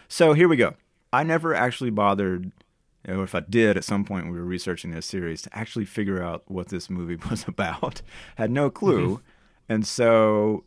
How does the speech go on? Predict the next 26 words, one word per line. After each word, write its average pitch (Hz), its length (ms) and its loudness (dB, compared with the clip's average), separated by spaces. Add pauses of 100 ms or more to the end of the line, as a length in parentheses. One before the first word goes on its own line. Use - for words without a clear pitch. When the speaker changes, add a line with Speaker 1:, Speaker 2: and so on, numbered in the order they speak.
Speaker 1:
that's 135 180 2
gonna, 127 140 -2
I - 20 0
think, 120 200 -4
play 104 260 0
into 95 300 -2
my 90 220 -2
perception 98 540 -6
of 85 200 -6
it. - 180 -10
But 85 240 -4
the 92 140 -2
simple 101 540 -4 (460)
I 95 140 -6
M 95 100 -2
D 92 140 -4
B 101 320 0
version 85 540 -8
is 80 300 -12
that 82 120 -12
it 80 100 -12
is 80 120 -14
about 80 280 -14
a 78 60 -14
professional 85 640 -8
hitman 85 760 -8